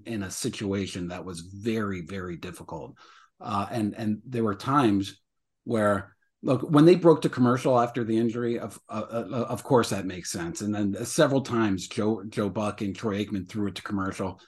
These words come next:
and that made sense. But once you got it into the studio, and then you're throwing it to commercial 'cause the, the three people on the set didn't quite know what to say, you, you're forcing me then to go to C N N,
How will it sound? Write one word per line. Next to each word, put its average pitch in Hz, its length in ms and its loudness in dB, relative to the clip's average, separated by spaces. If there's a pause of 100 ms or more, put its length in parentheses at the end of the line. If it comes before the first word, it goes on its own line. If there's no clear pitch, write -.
(240)
and 117 180 0
that 117 200 0
made 98 220 -6
sense. 87 300 -6
But 98 220 -6
once 139 320 0
you 202 80 0
got 123 260 2
it 113 140 0
into 113 260 -2
the 98 120 -6
studio, 117 760 -2 (540)
and 117 160 4
then 123 100 4
you're 123 140 2
throwing 127 300 4
it 117 100 -2
to - 80 -12
commercial 110 440 0
'cause 107 180 -4
the, 95 420 -6 (180)
the 120 160 -8
three 123 200 2
people 135 280 0
on 110 140 4
the 92 80 -2
set 113 380 -4 (500)
didn't 120 240 4
quite 113 280 2
know 113 120 4
what 110 200 -2
to 101 80 -6
say, 123 440 -4 (340)
you, 123 160 0 (140)
you're 131 160 2
forcing 160 420 4
me 185 160 6
then 107 220 2
to 107 80 -2
go 104 180 -2
to 104 320 -4 (600)
C 143 240 -2
N 120 160 4
N, 127 340 2